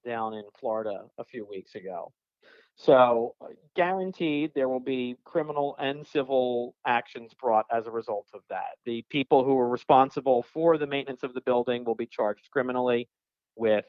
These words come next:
manslaughter, probably, um, which is essentially the negligent killing of another person that you should have been able to avoid because you had some information available to you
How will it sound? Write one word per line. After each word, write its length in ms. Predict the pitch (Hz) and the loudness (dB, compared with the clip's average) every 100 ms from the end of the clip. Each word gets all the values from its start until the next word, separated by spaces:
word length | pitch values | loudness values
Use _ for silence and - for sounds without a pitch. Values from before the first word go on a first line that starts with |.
| - | -4
manslaughter, 680 | 120 120 123 131 120 117 120 | -2 -2 -2 2 2 2 0
probably, 720 | 123 113 113 113 117 117 - _ _ _ _ - | 2 2 0 -2 -2 -2 -6 _ _ _ _ -2
um, 300 | 110 104 101 | 0 0 -2
which 220 | 113 113 | -6 -8
is 120 | 123 113 | -8 -8
essentially 600 | 113 143 139 - 123 123 | -2 -2 -2 0 0 0
the 140 | 117 | -2
negligent 600 | 113 117 117 117 120 113 | 0 -2 -2 -4 -4 -6
killing 320 | - 120 113 | -2 0 0
of 100 | 110 | -2
another 280 | 107 104 104 | -2 0 0
person 480 | 104 117 104 - 107 | 0 -2 -2 -8 -10
that 120 | 101 101 | -8 -8
you 120 | - - - | -12 -18 4
should 160 | 160 135 | 8 10
have 240 | 120 113 - _ _ _ _ - | 8 6 -6 _ _ _ _ 4
been 100 | 131 | 6
able 220 | 123 120 | 8 6
to 120 | - | 6
avoid 400 | 120 110 110 107 | 4 6 4 4
because 300 | 107 110 104 | 2 -2 0
you 80 | 107 | 0
had 360 | 117 117 113 107 | 2 2 2 0
some 460 | 143 127 123 117 120 _ - | 0 2 0 -8 -14 _ -10
information 720 | 127 135 117 110 110 117 107 | -6 -4 0 -2 -2 -6 -2
available 420 | 113 110 110 110 | 2 2 2 -2
to 160 | - 123 | -2 -4
you 420 | 107 101 95 | -2 -4 -4